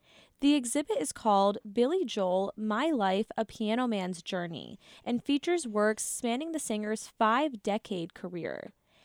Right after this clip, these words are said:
And it's got plenty for fans to explore, like rare memorabilia, behind-the-scenes footage, never-before-seen photos, and personal experiences from the Piano Man. Joel even got to tour the exhibit himself.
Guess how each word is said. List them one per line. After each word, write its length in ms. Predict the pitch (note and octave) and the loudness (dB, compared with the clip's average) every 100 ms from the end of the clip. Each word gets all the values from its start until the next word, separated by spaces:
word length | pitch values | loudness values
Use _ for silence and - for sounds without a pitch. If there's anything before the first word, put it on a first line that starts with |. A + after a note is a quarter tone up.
| _ _ B3+ | _ _ 2
And 380 | C4+ C#4 D4 - | 4 4 0 -2
it's 220 | C#4 C4+ | -2 -2
got 340 | - C4+ C4+ - | 2 2 2 -2
plenty 420 | - B3+ C#4 D#4+ | -4 0 0 -2
for 160 | - C4 | -4 -4
fans 380 | - F3+ F3 | -2 -2 -4
to 100 | - | -4
explore, 680 | F#3+ - - G#3 G#3 G#3 G#3+ - - | -6 -6 -10 0 2 4 2 -4 -12
like 160 | - A#3+ G3+ | -2 0 2
rare 260 | A3 C4+ F4 | 2 4 4
memorabilia, 920 | A#3+ F#3 F3 F3+ A#3+ B3 B3 A#3+ A#3+ - _ - | 2 0 -4 0 2 4 4 4 2 -2 _ -4
behind-the-scenes 880 | B3+ A#3 C4+ F4 D4+ - F#3 F#3 - | -4 -2 -2 -2 -2 -2 -4 -6 -6
footage, 540 | B3 B3 B3 A#3+ - _ _ | 0 2 2 0 -6 _ _
never-before-seen 1040 | A3 A#3 C#4 G4+ E4 - G#3 G3+ - F#3 F3+ | -2 0 0 0 -2 -2 -2 -2 -4 -6 -6
photos, 580 | - F#3+ G3 G3+ G#3 G#3 - _ | -2 0 2 0 -2 -6 -20 _
and 160 | A#3+ A#3+ | -2 0
personal 480 | - C4 - E4 | 0 0 0 -2
experiences 960 | D#4+ B3 - - A#3 B3+ C#4 C#4+ C#4 B3 | -2 -2 -6 -4 -2 0 -2 -4 -4 -4
from 400 | - - G#3+ A3 | -4 2 2 2
the 60 | F#3+ | -4
Piano 380 | - F3+ E3 A2+ | -6 -6 -6 -6
Man. 400 | G1+ G1+ - - _ - - | -8 -12 -14 -18 _ -20 -14
Joel 380 | F#3+ A#3 A#3 A#3 - | 2 6 8 6 4
even 320 | A3+ B3+ E4 | -2 -2 2
got 180 | B3+ A#3+ | 2 2
to 80 | A3 | -4
tour 340 | - A#3+ D4+ | -4 -2 0
the 120 | D#4+ | 0
exhibit 440 | A3+ G3 F3+ F3 - | -2 -2 -4 -4 -6
himself. 760 | F#3+ F3 - E2+ - - - | -6 -6 -2 -2 -2 -6 -20